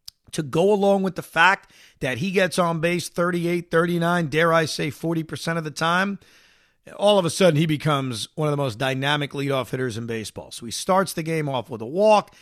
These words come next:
He steals second base. There's a runner on second and one out against the immortal Edward Cabrera. And guess what? Much like the first two games against the Brewers,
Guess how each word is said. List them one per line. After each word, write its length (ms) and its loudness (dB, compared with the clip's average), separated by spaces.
He 180 -8
steals 400 -6
second 420 -6
base. 380 0
There's 200 0
a 60 0
runner 380 0
on 140 -4
second 380 -4
and 120 -6
one 180 -2
out 220 0
against 340 -6
the 80 -8
immortal 540 -4
Edward 340 -2
Cabrera. 580 4
And 140 -6
guess 240 2
what? 340 4
Much 180 0
like 140 4
the 80 -6
first 280 0
two 120 -2
games 240 -2
against 240 -2
the 80 -6
Brewers, 420 4